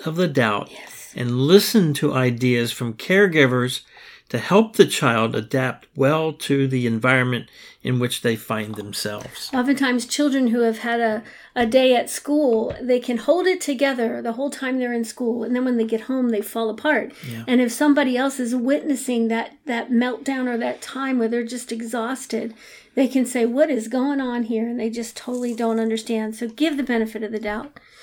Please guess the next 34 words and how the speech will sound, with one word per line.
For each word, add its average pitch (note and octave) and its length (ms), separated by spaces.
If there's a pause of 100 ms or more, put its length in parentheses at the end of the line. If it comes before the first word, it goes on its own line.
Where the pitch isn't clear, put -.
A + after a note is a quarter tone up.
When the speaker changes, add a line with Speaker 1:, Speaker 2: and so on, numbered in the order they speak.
(340)
Speaker 2:
Now, C4+ 140
just F4 280
because G4+ 360
children C#4+ 340
are A#3+ 100
gifted B3+ 600
in A3+ 160
some A3 260
areas G#3+ 560
doesn't E4 420
mean B3 460 (360)
that A3+ 160
they B3+ 120
do B3 200
not C4 480
struggle A#3 720
in A#3 280
other A#3+ 300
areas. A3 680 (600)
This, C4+ 220 (140)
this C#4 260
is A#3 160
personal C4 520
for A3 160
us. G#3+ 240
We B3 100
found C4+ 300
it A#3+ 100
very C#4 340
hard E4+ 320
to B3+ 80
get A3+ 260
some C4 260
teachers, F4+ 720